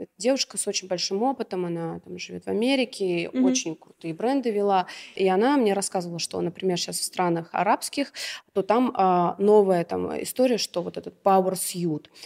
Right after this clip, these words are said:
Speaker 1: значит, там,
Speaker 2: Мгм.
Speaker 1: там-то то-то, там-то то-то. Потом она говорит: "Вот сейчас модно такие-то позиции". И мы, значит, очень долго беседуем, и потом в конце она говорит: "А вообще на самом деле... а, там какие-то сроки, капсулы, столько-то коллекций". Я уже начинаю всё это записывать, у меня сто всё списано.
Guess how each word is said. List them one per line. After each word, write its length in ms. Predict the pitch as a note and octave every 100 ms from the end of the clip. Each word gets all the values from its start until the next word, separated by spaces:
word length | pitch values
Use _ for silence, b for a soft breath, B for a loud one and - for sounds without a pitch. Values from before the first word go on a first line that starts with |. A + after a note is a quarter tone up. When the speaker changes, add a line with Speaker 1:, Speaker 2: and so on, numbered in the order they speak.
| b -
Speaker 1:
значит, 340 | F#3 - -
там, 160 | C4+ B3
Speaker 2:
Мгм. 180 | A#3+ A3+
Speaker 1:
там-то 320 | A#3+ B3+ A3+
то-то, 400 | - G#3 F3+ -
там-то 300 | G#3 A#3+ A#3+
то-то. 420 | - G#3 F3 E3 - b b
Потом 220 | F#3+ G3
она 120 | G3 F#3+
говорит: 220 | F#3 F#3+
"Вот 140 | F#3+
сейчас 320 | - A#3+ A#3
модно 300 | A3+ A3+ G#3
такие-то 960 | G#3 A3+ A3 G#3 G3 F3+ E3 D#3+ D#3+ E3+
позиции". 480 | F3+ E3 E3+ - D#3+
И 140 | -
мы, 120 | G3 B3
значит, 260 | A#3 -
очень 220 | G#3+ - G#3+
долго 240 | G#3+ F#3+
беседуем, 480 | F#3+ - D#4 E4+ A#3
и 20 |
потом 260 | A3 G#3+ B3+
в 40 |
конце 280 | - G3+ B3+
она 140 | C4
говорит: 220 | G#3 F#3 F3
"А 20 |
вообще 260 | F#3+ - F#4
на 120 | E4
самом 340 | - G3 F#3+
деле... 320 | F#3+ G3 E3 D#3+ B
а, 160 | G#3+ F3+ -
там 120 | E3+
какие-то 340 | F3 B3 B3
сроки, 440 | B3+ - G#3+ F3 E3
капсулы, 640 | - A3 G3 - D#3+ D#3+ B B
столько-то 420 | - G#3+ G#3+ A#3
коллекций". 580 | G#3+ B3 A#3 G3 - -
Я 200 | D#3 F#3+
уже 160 | G#3+ G#3
начинаю 260 | G#3 - G#3+
всё 120 | G3+
это 80 | F3
записывать, 540 | G#3 - G#3+ F3 D#3+
у 20 |
меня 100 | F3 F3+
сто 240 | - G#3
всё 220 | G3+ G#3
списано. 360 | G3+ - - -